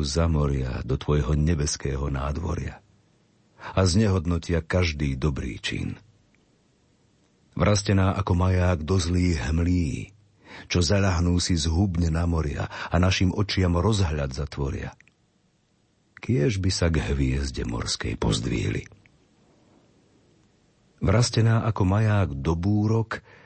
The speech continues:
najnepriateľskejšieho tábora, vkresaný do pevného mramora, jak jasný maják jasnozrivých vôk.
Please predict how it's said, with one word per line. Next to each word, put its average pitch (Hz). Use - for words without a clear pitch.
najnepriateľskejšieho 76
tábora, 71
vkresaný 87
do 85
pevného 82
mramora, 85
jak 67
jasný 73
maják 73
jasnozrivých 69
vôk. 73